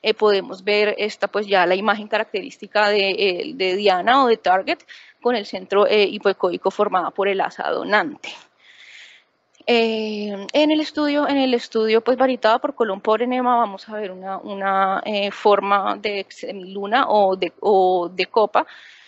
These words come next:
eh, y este, y este método, pues, se utiliza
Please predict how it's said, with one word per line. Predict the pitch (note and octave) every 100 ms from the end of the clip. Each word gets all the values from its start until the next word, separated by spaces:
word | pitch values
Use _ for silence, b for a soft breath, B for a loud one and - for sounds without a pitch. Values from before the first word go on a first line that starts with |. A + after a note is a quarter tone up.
| B
eh, | - A#3+ A#3+
y | D4 D4+ D#4
este, | C4 C4 - B3+ B3+ B3+ B3
y | B3+ B3 -
este | A#3 - - A3
método, | A#3 G#3+ A3 A3+
pues, | A#3+ A#3+
se | A#3
utiliza | - G#3 F3+ F#3 F#3+